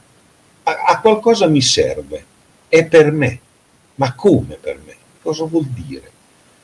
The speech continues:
Cosa vuol dire? A cosa mi serve che non è un caso che mia suocera è in casa? Perché è in casa con me? Qual è la lezione per me? Qual è il bene per me? Non perché mi rompe le balle.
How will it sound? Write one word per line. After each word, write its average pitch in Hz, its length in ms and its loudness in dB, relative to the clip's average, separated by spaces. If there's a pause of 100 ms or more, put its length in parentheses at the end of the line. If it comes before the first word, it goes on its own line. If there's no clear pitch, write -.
(180)
Cosa 196 420 0
vuol 110 300 2
dire? 76 380 -8
A 120 100 -6
cosa 226 360 -2
mi 131 140 2
serve 78 760 2 (100)
che 104 140 -2
non 98 200 -2
è 98 60 0
un 95 160 -2
caso 80 440 -2
che 78 100 -16
mia 73 160 -20
suocera 78 420 -12
è 76 40 -20
in 76 120 -20
casa? - 400 -20 (720)
Perché 320 440 -2 (100)
è 80 40 -4
in 82 180 -8
casa 76 440 -8
con 78 160 -16
me? 76 220 -14 (160)
Qual 247 200 4
è 190 100 6
la 117 160 6
lezione 98 720 0
per 73 220 -8
me? - 180 -18 (340)
Qual 233 180 6
è 226 80 10
il 156 200 2
bene 131 500 6
per 80 220 -8
me? 78 320 -18
Non 180 380 2 (440)
perché 131 440 6
mi 120 120 6
rompe 117 400 4
le 107 100 4
balle. 82 560 2